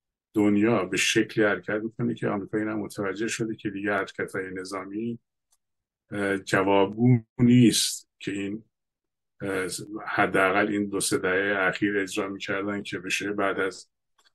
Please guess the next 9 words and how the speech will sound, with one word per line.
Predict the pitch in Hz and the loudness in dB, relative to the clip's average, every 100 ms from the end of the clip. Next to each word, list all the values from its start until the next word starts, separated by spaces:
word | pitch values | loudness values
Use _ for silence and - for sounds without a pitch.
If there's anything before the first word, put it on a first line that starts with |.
| _ _ | _ _
فروپاشی | - - 87 95 - 98 | -4 -4 -2 -4 -4 -4
شوروی | - 98 92 92 101 117 | -2 -2 -2 -2 -2 0
بتونن | 113 104 - 101 104 117 - _ _ - - - | -2 -4 -4 -4 -2 -4 -6 _ _ -20 -20 -14
اقمار | - 101 95 90 98 101 98 | 0 4 4 2 0 0 0
رو، | 98 101 101 98 - | 0 0 0 -4 0
پایگاه‌هاشون | 98 92 92 92 101 98 - 101 | 2 2 0 -2 -2 -2 -4 -4
رو | 101 | -4
در | 98 92 | -2 -2
اقمار | 92 92 98 95 95 | -2 -2 -4 -4 -6